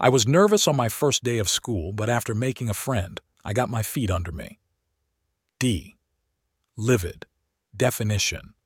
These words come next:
Very angry. Example. He was livid when someone took his lunch from the fridge.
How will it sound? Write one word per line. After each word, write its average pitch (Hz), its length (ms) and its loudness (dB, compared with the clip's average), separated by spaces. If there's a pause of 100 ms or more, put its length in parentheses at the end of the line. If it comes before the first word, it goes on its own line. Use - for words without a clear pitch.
(680)
Very 120 400 0
angry. 107 560 -4 (420)
Example. 104 640 -2 (560)
He 160 180 -4
was 117 260 0
livid 104 420 2
when 95 160 -2
someone 110 440 -2
took 110 220 -4
his 95 160 -6
lunch 101 300 0
from 98 160 -4
the 92 80 -4
fridge. - 580 -2